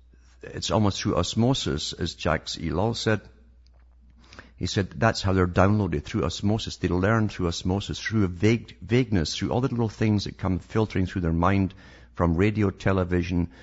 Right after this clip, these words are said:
newspapers, magazines, because they're all telling you what is the standard way to be.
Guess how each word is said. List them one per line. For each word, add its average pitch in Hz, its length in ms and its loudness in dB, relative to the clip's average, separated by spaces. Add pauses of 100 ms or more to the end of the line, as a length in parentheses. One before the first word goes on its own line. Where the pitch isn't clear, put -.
(180)
newspapers, 87 640 0
magazines, 85 840 -2 (600)
because - 300 0
they're 107 100 0
all 120 220 2
telling 123 360 2
you 90 400 2 (560)
what 98 160 2
is 92 140 -2
the 87 60 -4
standard 101 600 0
way 90 280 2
to - 200 -6
be. 85 360 -2